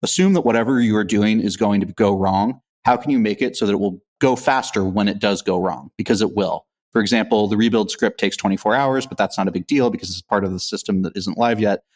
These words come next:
But when it is live and it takes twenty-four hours to redo, that's a big deal. So fix it, make it work in two hours or whatever. This is one that I actually took to heart and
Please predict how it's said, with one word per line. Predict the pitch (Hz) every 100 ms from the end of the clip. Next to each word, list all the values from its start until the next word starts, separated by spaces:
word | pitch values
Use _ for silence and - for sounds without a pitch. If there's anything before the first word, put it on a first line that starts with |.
| _
But | -
when | 98
it | 101
is | 156 151
live | 110 98 98
and | 95
it | -
takes | 104 -
twenty-four | 101 98 101
hours | 101 101
to | -
redo, | 107 113 139
that's | 104 -
a |
big | 98 104 101
deal. | 143 101
So | -
fix | 104 139 -
it, | -
make | 107 104
it | - 110
work | 101
in | 98
two | - 110
hours | 95 98 -
or |
whatever. | 107 104 98 - _ _ _ _ -
This | 147
is | 143
one | 135 117
that | 104
I | 101
actually | 101 - 101
took | - -
to | 101
heart | 101 98 - _ _
and | 101 98 92